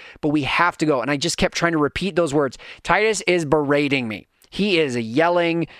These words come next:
He even almost got run over by a cyclist because he did that whole, he's very dramatic. And he says that. Like, he loves his drama. He's very dramatic, very imaginative. That's okay. It's his personality.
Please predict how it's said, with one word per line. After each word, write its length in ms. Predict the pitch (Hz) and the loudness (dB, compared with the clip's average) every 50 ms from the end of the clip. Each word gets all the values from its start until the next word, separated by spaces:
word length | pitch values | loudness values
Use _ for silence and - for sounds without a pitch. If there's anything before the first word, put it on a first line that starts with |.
| - - - | -20 -16 -8
He 300 | - 214 254 247 247 247 | -4 -2 0 0 0 0
even 180 | 220 226 - | 0 0 2
almost 320 | 170 170 180 196 202 170 151 | 2 0 2 0 0 2 2
got 180 | 185 165 143 | 2 2 4
run 140 | 156 165 175 | 2 2 2
over 200 | 180 160 165 160 | 2 2 2 0
by 220 | 139 123 143 143 | 2 2 2 2
a 160 | 139 135 123 107 | 2 0 0 0
cyclist 720 | - - 170 160 151 - 135 123 117 110 - - - - | 0 2 2 2 0 0 0 0 0 0 0 -4 -2 -2
because 300 | 151 131 - 160 135 - | -2 0 0 0 0 0
he 140 | - 175 | -2 0
did 200 | 147 139 170 156 | 0 0 0 2
that 200 | 151 156 139 127 | 2 0 0 0
whole, 540 | 113 131 - 170 170 170 160 156 147 143 135 - | -2 -2 0 2 2 2 2 2 2 0 -2 -2
he's 140 | - 165 170 | -4 -4 -2
very 180 | 143 156 147 139 | 0 0 0 0
dramatic. 460 | 120 117 113 104 101 101 92 - - | -2 -4 -6 -6 -6 -6 -10 -10 -6
And 80 | - 180 | -2 -2
he 80 | 190 175 | 0 2
says 240 | - 170 143 117 | 2 0 0 -2
that. 240 | 107 101 92 90 73 | -6 -12 -12 -12 -8
Like, 160 | 104 127 127 | -8 -6 -4
he 100 | - 156 | -2 0
loves 200 | 143 139 139 127 | 2 2 2 2
his 100 | 139 139 | 0 0
drama. 420 | 123 123 123 120 120 120 117 113 - | 0 0 0 0 0 -2 -2 -4 -4
He's 140 | _ - - | _ -14 -6
very 220 | - 139 135 131 | -2 0 0 0
dramatic, 340 | 120 123 123 120 117 117 110 | 0 0 -2 -2 -2 -4 -6
very 220 | - 120 131 127 123 | -4 -2 -2 0 0
imaginative. 640 | 117 117 113 113 113 120 117 147 180 123 110 - - | 0 -2 -2 -2 -4 -6 -6 -4 -4 -6 -6 -4 -2
That's 180 | - 220 240 | -2 -2 0
okay. 120 | 311 277 254 | 0 0 0
It's 140 | 156 123 165 | -2 -2 -6
his 60 | - | -4
personality. 560 | - 190 165 170 175 147 135 117 92 90 | -4 -4 -2 0 0 0 0 -2 -6 -10